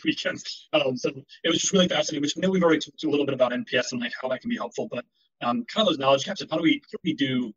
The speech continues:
a good job of shoring those up? And to my team and to the people that I met, uh, success, it seems like they all had good plays in, in, in progress to make sure that they were able to, uh, assist, um, those people. And then the other piece was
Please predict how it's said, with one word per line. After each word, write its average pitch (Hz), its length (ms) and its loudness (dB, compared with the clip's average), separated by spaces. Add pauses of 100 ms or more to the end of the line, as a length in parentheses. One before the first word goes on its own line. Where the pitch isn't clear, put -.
(260)
a 135 80 -6
good 139 180 2
job 131 180 0
of 117 80 -8
shoring 127 260 0
those 117 120 -4
up? 127 160 -2
And 156 220 0 (720)
to 160 120 2
my 151 160 4
team 156 280 6
and 127 100 2
to 143 80 -4
the - 80 2
people 156 160 2
that 135 100 6
I 123 60 2
met, 127 220 0 (200)
uh, 123 140 -12
success, - 480 -4 (240)
it 143 140 -14
seems 151 180 -8
like 139 120 2
they 143 100 2
all 127 100 -2
had 123 100 -4
good 139 160 -2
plays 127 460 0
in, 127 300 -2 (540)
in, 247 180 -2 (100)
in - 120 -2
progress 120 360 2
to 127 60 -6
make 127 160 0
sure 131 140 0
that 113 80 -4
they 120 120 0
were 117 100 0
able 120 260 0
to, 107 360 -2 (340)
uh, - 220 -20
assist, - 440 -8 (400)
um, 226 200 0
those - 120 -4
people. - 280 -2
And 160 80 2
then 208 60 8
the 196 60 8
other 202 120 6
piece 180 180 2
was 147 260 4